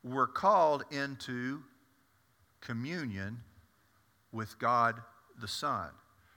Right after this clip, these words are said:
to communicate with, to commune with God the Son. That's what the word fellowship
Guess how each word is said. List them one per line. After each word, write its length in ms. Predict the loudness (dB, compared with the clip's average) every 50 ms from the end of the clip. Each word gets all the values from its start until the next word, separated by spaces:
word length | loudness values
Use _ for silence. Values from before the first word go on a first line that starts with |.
| _ _ -10
to 100 | -8 -8
communicate 880 | -6 -6 -6 -6 -4 -4 -2 -2 -2 -2 -4 -4 -4 -4 -4 -4 -4 -10 -16 _ _ _ _ _ _ -12
with, 400 | -8 -6 -4 -4 -4 -4 -8 -10 -16 -20 -20 -20 -20 -20 -20 _ _ -20 -20 _ _ -6
to 160 | -2 -2 -2
commune 760 | -2 -2 -4 -4 -4 -4 -2 -2 -2 -2 -2 -4 -6 -6 -8 -12 -14 _ _ _ _ _ _ _
with 540 | -12 -8 -6 -4 -2 -2 -2 -4 -6 -8 -14 -18 -20 -20 -20 _ _ _ _ _ _ _ _ _ _ _ _ _ _ _ -4
God 460 | -2 0 2 2 2 2 0 -2 -6 -18 -20 _ _ _ _ _ _ -14
the 100 | -10 -8
Son. 480 | -6 -6 -4 -4 -2 -2 -2 -2 -4 -6 -10 -18 _ _ _ _ -2
That's 320 | 0 0 0 0 -4 -6
what 220 | -6 -6 -6 -6 -6
the 80 | -10
word 320 | -8 -4 -2 0 0 0 -2
fellowship 680 | -6 -4 0 0 0 0 0 -4 -6 -8 -10 -10 -12